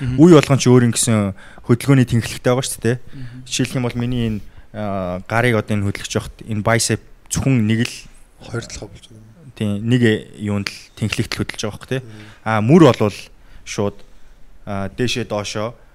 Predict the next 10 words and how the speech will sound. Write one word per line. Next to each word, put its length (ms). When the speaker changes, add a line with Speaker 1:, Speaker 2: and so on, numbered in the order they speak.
Speaker 2:
арагшаа 480
урагшаагаа 400
тойрог 320
хэлбэрээр 400
хөдлөх 300
боломжтой, 420
тий. 120
Speaker 3:
Мгм. 160
Speaker 2:
Гэх 140
мэтчлэн 400